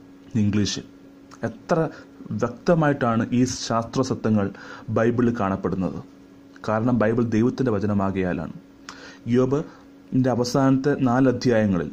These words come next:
മുപ്പത്തെട്ട്, മുപ്പത്തൊമ്പത്, നാൽപത്, നാൽപത്തൊന്ന്, നാൽപത്തിരണ്ട് അധ്യായമുണ്ട്. ഈ, ആ, നാല് അധ്യായങ്ങളിൽ ദൈവം നേരിട്ട് യോബിനോട് സംസാരിക്കുന്ന വാക്കുകളാണ്.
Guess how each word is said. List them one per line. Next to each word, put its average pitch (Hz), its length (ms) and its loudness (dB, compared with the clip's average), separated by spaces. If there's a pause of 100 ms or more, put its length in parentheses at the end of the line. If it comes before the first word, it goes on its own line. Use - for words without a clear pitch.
മുപ്പത്തെട്ട്, 123 480 -2
മുപ്പത്തൊമ്പത്, 127 640 0
നാൽപത്, 120 360 2
നാൽപത്തൊന്ന്, 113 520 0
നാൽപത്തിരണ്ട് 113 460 -2
അധ്യായമുണ്ട്. 120 600 0 (380)
ഈ, 170 160 2 (260)
ആ, 123 160 0
നാല് 120 300 4
അധ്യായങ്ങളിൽ 113 580 0
ദൈവം 123 520 2
നേരിട്ട് 135 420 2
യോബിനോട് 123 440 2
സംസാരിക്കുന്ന 113 540 0
വാക്കുകളാണ്. 98 580 -2